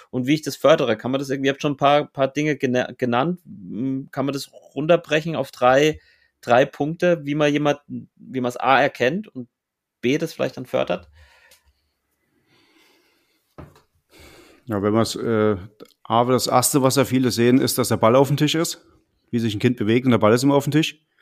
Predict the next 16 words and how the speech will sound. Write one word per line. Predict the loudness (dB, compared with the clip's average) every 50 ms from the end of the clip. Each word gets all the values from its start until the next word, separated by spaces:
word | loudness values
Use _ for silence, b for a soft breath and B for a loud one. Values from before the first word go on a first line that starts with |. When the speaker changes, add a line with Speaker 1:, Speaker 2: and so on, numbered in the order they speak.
| b b b b _ _ _ _
Speaker 2:
Und | -2 0
ich | 0 0 2
würd | 0 0 0
so | 0 -2 0
sagen, | 2 4 4 4 2
als | 2 0 0 0
Vereinstrainer, | -2 -2 -2 2 0 0 0 0 0 0 2 4 2 2 2
wenn | 2 2 2 2
du, | 2 2 0 0 -4 -8 -10
wenn | -4 -2 0 2 2 0 -2 -6 -12 -16 _ _ _
ein | -4 -4 -4 -2
Kind | 0 2 2 2 0 -4
kommt | -2 0 2 2 2 0 -2 -4
und | -2 2 2 2 4
will | 6 4 4
immer | 6 6 4 6 6 4 4 2 0 -4